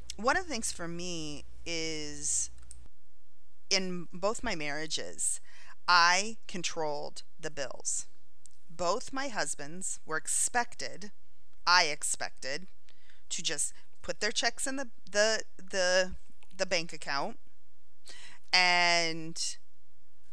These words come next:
I took care of it all. That was just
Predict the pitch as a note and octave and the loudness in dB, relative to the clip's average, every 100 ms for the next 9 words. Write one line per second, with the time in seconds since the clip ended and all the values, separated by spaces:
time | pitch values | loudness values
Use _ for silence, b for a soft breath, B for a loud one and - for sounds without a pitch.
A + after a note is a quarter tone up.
0 | - - - - - F#3 F3 E3+ - D#3 | -2 -2 -2 0 4 4 2 -2 -2 -2
1 | C#3 - - - - - - - - - | -2 -2 -2 -4 -4 -4 -4 -2 -2 -2
2 | - - - F3 F3 F3 G3 - | -4 -4 0 0 2 0 0 0